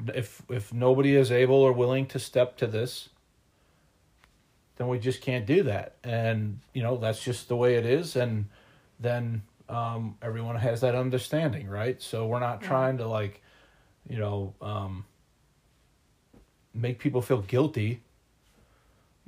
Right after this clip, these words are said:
Speaker 1: or what have you for not doing things. So it could, it could be in any number of things, right? Like you said, parenting, marriage. It could be in, uh,
Speaker 2: Friendships.
Speaker 1: friendships.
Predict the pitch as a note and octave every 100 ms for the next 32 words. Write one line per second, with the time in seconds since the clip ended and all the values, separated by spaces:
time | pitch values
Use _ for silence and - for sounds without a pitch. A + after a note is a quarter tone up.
0 | - A2+ A2+ A2+ G#2 A2 G#2 A#2 A2 A#2+
1 | A2 C#3 D#3 A2 G#2 G2+ C3 B2+ C3+ D3+
2 | - - G3+ F3+ E3 C3+ C#3 D3 A#2+ B2
3 | D#3+ A#2 - G2+ G2 G#2+ A#2 A2+ G#2+ C3+
4 | - G2 G2+ A#2 A#2+ A#2+ A#2+ A2 A2 A#2+
5 | B2+ B2 G2+ A#2+ G2 A2+ A2+ G#2+ G2+ -
6 | - _ F3+ F3+ G#3 G#3+ G#3+ G3+ - A#2+
7 | B2+ - C#3 C3+ -